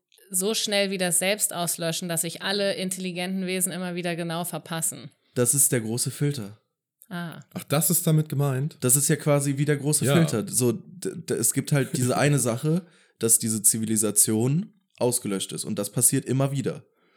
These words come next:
Speaker 2: <laughs> Und das könnte halt bei uns auch passieren. Irgendwann wird die Sonne nicht mehr sonnig sein. Oder wird, die Welt wird verbrennen wegen der,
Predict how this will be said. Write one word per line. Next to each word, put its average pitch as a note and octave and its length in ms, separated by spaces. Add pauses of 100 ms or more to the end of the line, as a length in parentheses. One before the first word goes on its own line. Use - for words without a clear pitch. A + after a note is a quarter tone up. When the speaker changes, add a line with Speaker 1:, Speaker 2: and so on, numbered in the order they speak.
(140)
Speaker 2:
<laughs> D#3+ 80 (1700)
Und - 160
das G#2+ 120
könnte A#2 220
halt A2+ 160
bei G2 80
uns G#2+ 180
auch A#2 200
passieren. F2+ 380
Irgendwann A2 360
wird G#2+ 160
die A2 60
Sonne G#2+ 340
nicht A2 180
mehr G2+ 460
sonnig A2+ 420
sein. A#2+ 360 (840)
Oder G#2 500
wird, G#2 480
die G#2+ 220
Welt G#2+ 240
wird A2+ 140
verbrennen A2 640
wegen G#2+ 200
der, G2 340